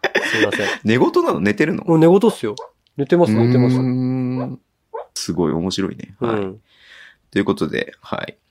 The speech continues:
Speaker 2: ということらしいです、青志田さん。
Speaker 1: はい、すいません。
Speaker 2: なんかすいません。はっきりしたことを言わなくて申し訳ないんですけれども。
Speaker 1: はい。
Speaker 2: うん。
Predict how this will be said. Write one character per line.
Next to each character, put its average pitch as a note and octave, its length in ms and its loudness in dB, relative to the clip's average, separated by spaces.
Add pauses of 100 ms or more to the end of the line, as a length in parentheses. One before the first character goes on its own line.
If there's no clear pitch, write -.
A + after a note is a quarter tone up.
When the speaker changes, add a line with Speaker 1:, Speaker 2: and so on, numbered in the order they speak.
(320)
Speaker 2:
と A#2+ 100 2
い A2+ 60 4
う G#2+ 40 4
こ G#2+ 100 2
と G2 100 0
ら F2+ 100 2
し - 80 -2
い F2 60 -4
で - 60 -10
す、 - 140 -8
青 D2 80 -4
志 - 100 -10
田 - 80 -8
さ - 120 -10
ん。 - 160 -14
Speaker 1:
は A2+ 180 -2
い、 G#2+ 140 -8
す - 120 -14
い - 20 -8
ま A#2 80 0
せ G#2 40 4
ん。 - 20 4
Speaker 2:
な C3+ 60 4
ん - 40 0
か - 40 -4
す - 60 -2
い A2 40 4
ま G2 80 2
せ F#2 120 -2
ん。 - 40 -6
は - 140 -4
っ B2+ 60 -6
き G3+ 120 -2
り E3 80 4
し D#3+ 60 -6
た - 100 0
こ F#2+ 100 -6
と F2+ 100 -4
を - 20 0
言 F#2 100 2
わ E2+ 60 2
な F#2 80 0
く - 60 -8
て F#2 100 -12
申 F#2+ 140 -2
し - 100 -4
訳 F#2+ 140 -4
な G2 80 0
い F2 60 -4
ん E2 40 -8
で - 80 -8
す - 80 -18
け - 100 -8
れ - 60 -10
ど - 100 -12
も。 - 60 -16
Speaker 1:
は G#2 220 -2
い。 F#2 40 -10
Speaker 2:
う - 60 -6
ん。 D2+ 240 -8